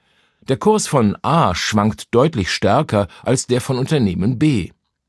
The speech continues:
Während unserer Reise fällt er von hundert auf achtzig Euro,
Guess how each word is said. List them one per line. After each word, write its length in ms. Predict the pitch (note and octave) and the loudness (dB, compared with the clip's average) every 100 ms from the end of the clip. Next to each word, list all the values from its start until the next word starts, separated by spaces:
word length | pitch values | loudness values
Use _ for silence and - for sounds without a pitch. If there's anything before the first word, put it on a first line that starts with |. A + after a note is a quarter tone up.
| _ _ | _ _
Während 360 | F#2 A2 B2+ F2+ | -2 0 0 0
unserer 340 | G#2+ G2+ F2 | -2 -2 -2
Reise 360 | G2+ C#3 B2 G#2+ - | 0 2 0 -2 -6
fällt 280 | - D#3+ E3 | 0 0 2
er 100 | A#2+ | -2
von 320 | - A#2 F#2+ - | 0 2 2 -2
hundert 380 | F3 G3 B2 - | 0 2 0 -2
auf 240 | F2 - | -8 -4
achtzig 500 | F#2 - - C#3 - | -6 -4 -4 -4 0
Euro, 460 | G#2 A2+ G#2+ A2+ | 2 2 2 0